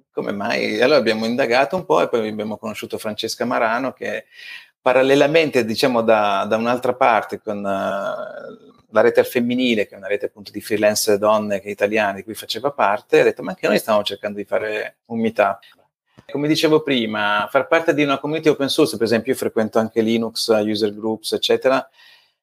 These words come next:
è il modo migliore per innanzitutto vedere le facce dietro il codice, perché molto spesso noi usiamo dei software e pensiamo che vengano da, da un mondo tipo Matrix, no? Di realtà, eh, digitale. No, no, ci sono le persone, quindi è bello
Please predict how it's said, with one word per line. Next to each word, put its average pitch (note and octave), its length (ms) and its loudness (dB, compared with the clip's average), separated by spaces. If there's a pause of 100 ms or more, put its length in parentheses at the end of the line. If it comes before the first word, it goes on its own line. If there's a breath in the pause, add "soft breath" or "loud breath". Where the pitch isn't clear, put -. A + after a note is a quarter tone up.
(140)
è D3+ 120 2
il C3+ 180 4
modo D3 300 2
migliore D#3 1040 2
per G#2+ 800 0 (460)
innanzitutto C#3+ 480 -2
vedere C#3 280 4
le B2 100 0
facce C#3 460 0
dietro B2 240 0
il G#2 80 -4
codice, G2+ 640 0
perché G#2+ 680 -2
molto A#2 240 -4
spesso D#3+ 280 0
noi B2+ 100 0
usiamo A2+ 200 0
dei A#2+ 100 2
software A#2+ 720 0
e A2 60 -8
pensiamo A2+ 380 -2
che G#2+ 140 -4
vengano G#2 400 -2
da, G#2 240 -4
da A2 80 0
un A2+ 100 -2
mondo A2 240 -2
tipo G#2 240 -8
Matrix, G#2+ 580 -4
no? G#2+ 160 -4
Di G#2+ 120 -2
realtà, G#2 760 0
eh, - 60 -16
digitale. A2 440 -2
No, D3+ 80 2
no, C3 120 2
ci - 80 -6
sono B2 160 0
le A2+ 60 0
persone, B2+ 500 0
quindi B2+ 200 -4
è - 20 -10
bello C3 280 4